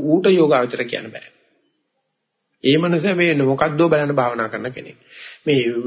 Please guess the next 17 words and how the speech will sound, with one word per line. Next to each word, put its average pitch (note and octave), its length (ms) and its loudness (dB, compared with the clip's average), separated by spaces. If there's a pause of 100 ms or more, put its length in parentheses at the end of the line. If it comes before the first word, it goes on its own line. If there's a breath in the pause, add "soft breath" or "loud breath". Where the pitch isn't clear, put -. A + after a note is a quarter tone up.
(120)
එන C#3+ 160 2
වෙන A3+ 240 6
කරදරේ F3+ 480 2
හරහා E3+ 380 2
ජය B2 280 2
අරගෙන, F3 440 0 (440 loud breath)
ක්‍රමසාවිදි C#3 680 -2
දැනගෙන, E3 420 -2 (480 loud breath)
වීරිය G#3 400 4
වැඩෙන D3 320 4
ගතිය A#2 260 0
තියෙනවා D#3+ 420 2
නම් B2 200 -2 (260)
අන්න A3 320 -4
බුද්ධ F#3 280 -2
පුත්‍රයා D3 380 -6
කියන්නේ. - 300 -10